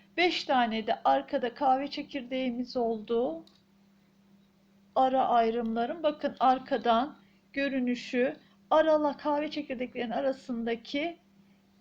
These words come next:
haroşa, ters örgüleri önden, arkadan da düz örüyoruz. Bakın. Bu şekilde. Modelimizi kurduk. Şimdi örmeye devam ediyoruz.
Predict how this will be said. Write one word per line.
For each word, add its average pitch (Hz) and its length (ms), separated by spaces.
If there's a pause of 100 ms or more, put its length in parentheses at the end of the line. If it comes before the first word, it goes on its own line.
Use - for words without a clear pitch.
(100)
haroşa, 311 880 (440)
ters 349 320
örgüleri 233 600
önden, 277 580 (160)
arkadan 269 640
da 254 160
düz 302 220
örüyoruz. 254 680
Bakın. 254 400 (2250)
Bu 254 80
şekilde. 208 760 (1900)
Modelimizi 320 680
kurduk. 311 460
Şimdi 294 640 (1160)
örmeye 294 580
devam 277 480
ediyoruz. 220 840